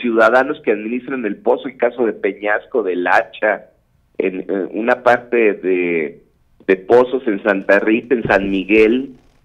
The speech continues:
que funcionan con modelos ciudadanizados, claro, administrados al final por el ayuntamiento,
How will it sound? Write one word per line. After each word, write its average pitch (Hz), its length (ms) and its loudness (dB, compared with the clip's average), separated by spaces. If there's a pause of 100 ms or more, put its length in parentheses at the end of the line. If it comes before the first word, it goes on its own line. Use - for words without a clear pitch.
(420)
que 117 460 2
funcionan 156 460 2
con 139 160 4
modelos 143 440 4
ciudadanizados, 123 800 2
claro, 135 420 2 (340)
administrados 123 840 2
al 131 120 4
final 127 280 0
por 156 160 0
el 139 100 6
ayuntamiento, 117 920 0